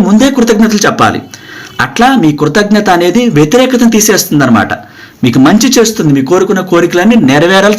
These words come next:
చేస్తుంది ఇరవై ఒక్క రోజుల్లో. Thank you so much. మీరు కోరుకున్న ఏ కోరికనే నెరవేరాలని, మీలోని నెగిటివ్స్ అన్నీ క్లీన్ అయిపోయి, మీరు పాజిటివ్గా మారి, అద్భుతంగా మీరు యంగ్గా, యవనంగా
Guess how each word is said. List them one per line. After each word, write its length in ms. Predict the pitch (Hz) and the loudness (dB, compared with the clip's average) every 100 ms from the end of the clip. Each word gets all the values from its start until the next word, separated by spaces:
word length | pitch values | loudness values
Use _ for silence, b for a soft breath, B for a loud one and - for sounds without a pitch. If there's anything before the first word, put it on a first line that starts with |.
| 147 | -2
చేస్తుంది 280 | 139 131 | -2 0
ఇరవై 120 | 123 123 | 0 0
ఒక్క 80 | 113 | 0
రోజుల్లో. 400 | 113 113 95 76 - B B B B B B B B - - | 0 0 -2 -4 -10 B B B B B B B B -16 -6
Thank 180 | 147 156 | -2 0
you 80 | 202 - | 0 0
so 80 | 123 | 0
much. 160 | 92 - - - | 0 -2 -4 -2
మీరు 120 | 131 131 | -2 0
కోరుకున్న 340 | 139 135 143 139 - 139 | -2 0 0 0 2 0
ఏ 100 | 190 214 | 0 2
కోరికనే 440 | 202 208 202 185 | 0 0 0 0
నెరవేరాలని, 680 | 160 127 123 117 98 95 80 135 | 0 2 2 0 0 -2 0 0
మీలోని 320 | 147 143 135 123 | 2 2 2 0
నెగిటివ్స్ 380 | 147 240 226 | 0 0 0
అన్నీ 160 | 202 175 | 0 -2
క్లీన్ 280 | - 147 147 | 0 2 2
అయిపోయి, 360 | 117 113 95 - - - | 0 -2 -4 -4 -8 -4
మీరు 140 | 117 | -2
పాజిటివ్గా 680 | 113 135 151 151 165 156 139 110 | 0 0 0 0 0 2 2 2
మారి, 240 | 98 90 - B B B B 117 | 0 -4 -10 B B B B -4
అద్భుతంగా 540 | 127 160 170 170 165 | -2 -4 -2 0 0
మీరు 220 | 151 143 123 | 2 2 2
యంగ్గా, 400 | 127 143 151 160 147 - | 0 0 0 0 -2 0
యవనంగా 460 | 127 135 147 139 | 0 2 2 2